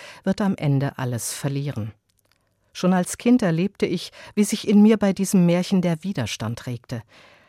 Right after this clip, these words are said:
Wie können die Erwachsenen nur so dumm sein? Heute bin ich selbst lange erwachsen. Ich weiß, es ist gar nicht so einfach mit dem rechten Maß und dem Zufriedensein.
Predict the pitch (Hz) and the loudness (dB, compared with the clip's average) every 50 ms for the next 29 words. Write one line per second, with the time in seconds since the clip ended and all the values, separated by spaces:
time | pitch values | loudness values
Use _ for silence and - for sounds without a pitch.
0 | _ - - 127 - - - - 175 180 190 190 185 - 135 131 117 123 127 - | _ -10 -10 -10 -8 -6 -2 0 2 4 4 4 2 0 -4 -4 -4 -6 -6 -6
1 | - - - 151 139 143 143 139 139 - 170 - - 208 202 196 - - 117 117 | -8 -2 0 0 2 2 0 -2 -4 -6 -6 -4 -2 0 0 0 -2 -4 -8 -8
2 | 113 107 - _ _ _ _ _ _ _ _ _ _ _ _ _ _ _ _ _ | -10 -12 -14 _ _ _ _ _ _ _ _ _ _ _ _ _ _ _ _ _
3 | _ - 180 170 160 - - 180 175 - _ - - - - - - - - 196 | _ 0 0 0 2 2 2 0 0 0 _ -20 -20 -20 -20 -20 -16 -6 2 4
4 | 190 185 175 - - 175 147 123 - - - - 135 135 143 143 123 135 131 135 | 4 4 2 2 0 0 0 0 -2 -6 -4 -2 0 0 0 0 -2 -2 -4 -4
5 | 131 - - - - 127 110 - _ _ _ - _ _ _ _ _ _ _ _ | -6 -6 -8 -4 -4 -4 -4 -6 _ _ _ -20 _ _ _ _ _ _ _ _
6 | _ _ - 131 - - 147 143 147 151 - - 156 - - 175 - - - - | _ _ -14 -10 -6 -2 0 0 0 0 0 -2 -6 -4 -4 -6 -6 -6 -2 0
7 | 160 156 165 156 - - - 185 - - - - 190 220 240 - - 143 - - | 2 2 2 0 -2 -2 -2 -2 -2 -2 -2 2 2 2 2 2 0 -4 -2 0
8 | 139 131 - 135 127 127 127 - 147 143 - - - - 156 143 139 139 139 156 | -2 -2 0 0 0 0 0 -2 -4 -6 -6 -6 -4 0 0 2 2 2 2 0
9 | 170 151 - - - - 170 147 135 120 - - - 151 131 131 - - - 160 | -2 -2 -4 -4 -6 -4 -2 -2 -2 -2 -4 -6 -4 -2 -2 -2 -2 -4 -6 -6
10 | - - - - 175 180 165 135 120 - 135 127 131 131 127 | -6 -8 -8 -6 -6 -2 -2 -2 -2 -2 -2 -2 0 -2 -2